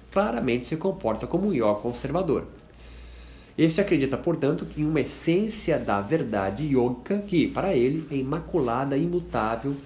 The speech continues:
e, portanto, não possível de a-, se adaptar a nada, porque ela já é perfeita em si mesmo.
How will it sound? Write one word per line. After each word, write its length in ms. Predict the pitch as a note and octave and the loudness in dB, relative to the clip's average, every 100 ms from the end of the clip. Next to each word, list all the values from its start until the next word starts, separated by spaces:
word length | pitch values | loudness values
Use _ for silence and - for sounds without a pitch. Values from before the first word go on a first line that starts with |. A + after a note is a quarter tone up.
| - - - - C#3+ | -16 -16 -16 -6 -2
e, 60 | |
portanto, 520 | C#3 E3+ - D#3 D#3+ | 0 0 2 0 2
não 380 | F3 D3+ E3+ A#3 | 0 2 2 2
possível 840 | - B3 A3 - F3 E3 E3+ E3 D#3 | -2 -4 -4 -2 0 2 0 -2 0
de 340 | E3+ F3 - | 0 0 0
a-, 240 | D3+ D3 C#3 | -2 -2 -4
se 180 | - - | -6 -2
adaptar 720 | D#3 F3+ G3+ - - D3 C#3+ | 0 0 -4 -4 0 0 0
a 100 | F3 | -4
nada, 760 | F3+ D3+ D#3+ F3+ E3+ A2+ E2+ - | -2 -2 -2 -2 -2 -2 -4 -6
porque 180 | C3 D#3 | -6 -2
ela 140 | D#3+ | 0
já 140 | E3+ E3 | 0 0
é 80 | F3 | 0
perfeita 420 | G#3 E3+ F3+ E3+ | -2 2 0 0
em 40 | |
si 120 | - | 0
mesmo. 420 | G#3 A#3+ A#3+ A2 | 2 4 2 -2